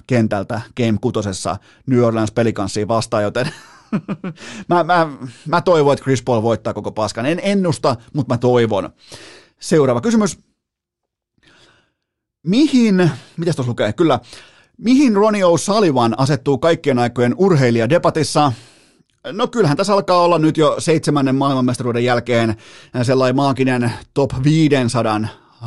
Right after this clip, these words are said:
niin kuin rajarikki suorastaan, että, mut niin kauan kuin tuolla tepastellaan menemään hovi-, hovimestariksi pukeutuneena keppi kädessä, niin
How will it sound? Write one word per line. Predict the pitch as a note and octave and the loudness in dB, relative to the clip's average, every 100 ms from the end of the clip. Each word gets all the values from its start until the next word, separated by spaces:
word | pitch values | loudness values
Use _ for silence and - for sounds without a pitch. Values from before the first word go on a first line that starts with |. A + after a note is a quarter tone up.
| A#2 | -2
niin | A2 A2+ | -2 -2
kuin | A2+ G#2 G#2 G#2 G#2 G#2 G#2+ | -4 -6 -6 -8 -8 -10 -10
rajarikki | B2+ C#3+ C3 B2 C3 B2 C3 | 0 2 2 2 -2 -2 -4
suorastaan, | B2 A#2+ A#2 - A#2 | -2 -2 -2 -2 -2
että, | A#2 A#2+ B2+ G#2+ - - - | -4 -2 -2 -2 -10 -20 -4
mut | D#3 | -2
niin | D3 B3 | 2 0
kauan | B3+ G3+ G3 D#3+ | 2 2 2 0
kuin | C3 | 0
tuolla | D#3 D#3 C#3 B2 - - | 2 2 4 0 -2 -2
tepastellaan | D#3 D#3+ D3+ C3+ B2 A#2+ | -2 0 0 0 0 2
menemään | B2+ C3+ C3 B2 A2+ | 2 2 2 0 0
hovi-, | C#3+ D3 - | 0 -2 0
hovimestariksi | G3+ F#3 D#3+ B2+ C3 A#2 - | 0 2 0 0 -2 -4 -4
pukeutuneena | A#2 C#3+ D3 A#2 A#2 A#2 | -4 -2 0 0 0 -2
keppi | A2+ C#3+ A#2+ B2 | 0 0 0 -2
kädessä, | B2 A#2+ A2+ A2+ | 0 0 0 -2
niin | A2 | -2